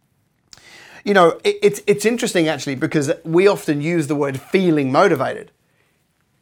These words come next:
That in and of itself, I think, is a mistake, because I think motivation is a choice, not a feeling.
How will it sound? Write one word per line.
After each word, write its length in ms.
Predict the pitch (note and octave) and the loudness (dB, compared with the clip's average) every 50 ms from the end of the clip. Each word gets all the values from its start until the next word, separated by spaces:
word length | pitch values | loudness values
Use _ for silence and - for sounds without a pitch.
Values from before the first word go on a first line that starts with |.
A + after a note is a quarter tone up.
| _ - - - | _ -20 -18 -12
That 420 | D#3 C#3 C#3 F3+ G#3 C4+ - - | -6 0 6 6 6 6 4 2
in 100 | A#3 G#3+ | 0 2
and 120 | F#3+ E3+ D#3 | 4 4 4
of 100 | C#3 C3+ | 2 0
itself, 640 | B2+ - - - - D#3 F3 G#3+ E3+ C#3 - - - | -2 -6 -8 -4 2 4 4 4 4 2 -2 -4 -2
I 160 | D3 C#3 C3 | 0 0 0
think, 260 | - D3+ C#3 C3+ B2+ | 0 -4 -4 -4 -4
is 120 | C3+ A#2 | -6 -6
a 20 | B2 | -6
mistake, 640 | B2+ B2+ - - - C#3 B2 B2 - - _ _ _ _ _ _ _ _ _ _ _ _ _ _ _ | -8 -10 -10 -8 -6 -6 -6 -6 -8 -14 _ _ _ _ _ _ _ _ _ _ _ _ _ _ _
because 300 | - E3 D#3+ - D#3 D3 | -4 -4 -2 0 2 4
I 100 | E3 F#3 | 4 4
think 200 | F#3+ G3 F3 D#3+ | 4 2 -2 0
motivation 520 | D#3 D#3 D3+ D3 B2+ D#3 D#3+ C#3+ - C#3+ C#3 | 2 0 0 2 2 2 2 2 0 -4 -4
is 100 | C3+ A#2+ | -4 -6
a 60 | C3+ | -8
choice, 400 | - - E3+ E3 D#3+ C3+ - - | -6 0 2 2 2 0 -2 -4
not 140 | C#3 B2+ B2+ | -6 -6 -6
a 40 | A#2+ | -6
feeling. 440 | - - D3+ D3+ C3+ C3 C#3 - | -6 -4 -4 -4 -4 -6 -8 -14